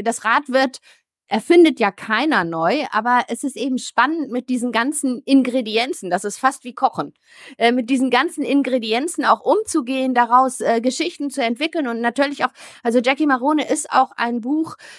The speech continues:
äh, für Kinder, die vielleicht in einem Alter sind, wo sie theoretisch schon dickere Bücher lesen könnten,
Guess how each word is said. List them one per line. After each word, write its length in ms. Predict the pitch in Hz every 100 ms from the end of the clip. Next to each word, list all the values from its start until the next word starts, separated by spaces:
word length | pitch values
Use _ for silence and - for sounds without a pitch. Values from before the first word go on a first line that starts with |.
| -
äh, 240 | 233 247
für 560 | 247 - 269 262 247 226 _ _ -
Kinder, 520 | 285 349 330 311 302 - _ _ _ 208
die 560 | 208 254 269 277 240 240 - _ _ _
vielleicht 460 | - 247 240 285 294
in 140 | 262
einem 200 | - 233
Alter 380 | 202 233 302 285
sind, 260 | 262 269 226
wo 100 | 254
sie 160 | 254
theoretisch 540 | 214 247 233 302 330 285
schon 200 | 262 233
dickere 420 | 330 359 311 277
Bücher 340 | 226 285 269
lesen 420 | 233 233 320 320 294
könnten, 540 | 285 294 294 285 302